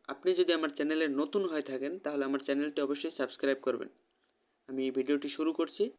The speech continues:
এই আবেদন করতে হলে সর্বপ্রথম আপনারা, আহ, যে কোনো একটি ব্রাউজারে যাবেন। ব্রাউজারের অ্যাড্রেস বারে গিয়ে লিখবেন পিডিবিএফ ডট টেলিটক ডট কম ডট বিডি। এটা লিখে এন্টার করবেন,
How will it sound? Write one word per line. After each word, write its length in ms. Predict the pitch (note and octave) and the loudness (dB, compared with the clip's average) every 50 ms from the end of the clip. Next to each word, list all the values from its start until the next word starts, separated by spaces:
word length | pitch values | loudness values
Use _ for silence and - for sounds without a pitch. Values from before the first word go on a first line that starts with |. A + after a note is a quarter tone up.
| _ - | _ -4
এই 120 | - D#3+ E3 | 0 2 4
আবেদন 320 | D#3+ E3 F3 F3 G3 G3 | 6 4 4 4 2 0
করতে 300 | F#3 F#3 F#3 F#3 - G3+ | 4 2 2 4 4 4
হলে 240 | F3+ D3 D3 F3+ G3+ | 4 4 4 2 0
সর্বপ্রথম 760 | - - - D#3+ D3+ D3+ D#3+ D#3+ F3 E3+ - - F#3 F3+ E3+ | -2 -6 -6 -2 0 0 0 0 -2 -6 -4 -4 -4 -4 -4
আপনারা, 480 | C#3+ C#3 - D#3+ D3 C3+ C3+ E3 G3 - _ _ _ _ _ - | -6 -6 -4 -2 -2 -2 -2 -4 -6 -12 _ _ _ _ _ -10
আহ, 680 | C3 C3 C3 C3 C3 - - - - - _ - C3+ - - - | -8 -6 -6 -6 -8 -10 -14 -18 -20 -20 _ -14 -14 -14 -10 -6
যে 80 | - D#3 | -4 -4
কোনো 160 | D3 F3 F3 | -2 -2 -2
একটি 140 | F3 - E3 | -2 -2 -2
ব্রাউজারে 460 | C#3 C#3+ C#3 C#3+ C#3+ C#3 D3+ D3 D3+ | 0 2 4 4 4 4 2 0 2
যাবেন। 260 | D3 D#3 D#3+ F3+ A3 B3 - - - | 0 0 0 -2 -4 -6 -8 -12 -12
ব্রাউজারের 540 | C3 A#2+ C3+ C3+ C#3 C#3 C#3 D3 D3 D3+ D3 - - | -6 -2 2 2 2 2 2 0 0 -2 -2 -4 -4
অ্যাড্রেস 400 | - C3+ C3+ C3+ - D3+ D3 C#3+ | -4 -4 -4 -2 -2 -2 -2 0
বারে 200 | C#3+ D3+ D3+ D3+ | -2 -2 -2 -2
গিয়ে 260 | C#3+ C3 C3+ D3 D3+ | -2 -2 0 0 0
লিখবেন 440 | D#3 D3+ D3+ D3 D3 D#3+ F3 F#3+ A#3+ C#4 - - _ _ _ _ _ _ _ _ _ _ _ _ _ _ _ _ - _ - _ _ _ _ _ _ _ _ _ _ _ _ _ | 2 0 0 -2 0 0 0 0 0 -4 -10 -16 _ _ _ _ _ _ _ _ _ _ _ _ _ _ _ _ -20 _ -20 _ _ _ _ _ _ _ _ _ _ _ _ _
পিডিবিএফ 800 | - E3+ F3+ E3+ D#3+ F3+ F#3 F3 C#3 D3 D3 D3 C#3+ D3 F3 F#3+ - - - - _ _ _ _ _ - | -6 -4 -4 -2 -2 -2 -2 -2 -2 -2 2 4 4 4 4 2 -2 -6 -20 -20 _ _ _ _ _ -12
ডট 260 | A#2+ - C#3+ D3 C#3+ C#3+ - _ | -4 0 2 2 2 0 -4 _
টেলিটক 400 | - D3 D3 D#3 D3 D3 F#3+ F#3+ D#3+ | -2 0 0 0 0 -2 -4 -4 -2
ডট 220 | C3+ C3+ C3+ C3 - - - | -2 -2 -2 -2 -4 -6 -4
কম 280 | D3+ E3 G3 A#3 A#3+ - - D3+ | -4 -4 -4 -4 -8 -12 -12 -6
ডট 160 | C#3 C#3 C#3 C3+ | -4 -4 -2 -2
বিডি। 320 | C3 C#3+ C#3+ C#3+ A#2+ - - _ - | 2 0 0 0 0 -8 -10 _ -10
এটা 200 | C3+ C3+ D#3 D3+ | -10 -6 -6 -4
লিখে 380 | D#3 E3 D#3+ - G3+ A3 C#4 C#4+ C#4+ - _ _ _ _ _ - - - - - _ _ _ _ _ _ - | -4 -6 -6 -4 -4 -4 -4 -4 -8 -12 _ _ _ _ _ -20 -18 -18 -18 -18 _ _ _ _ _ _ -10
এন্টার 280 | E3 D#3+ D#3 D#3+ D3 | -8 -4 -2 -2 -2
করবেন, 300 | C3+ B2+ - - - - | -2 -4 -6 -6 -10 -12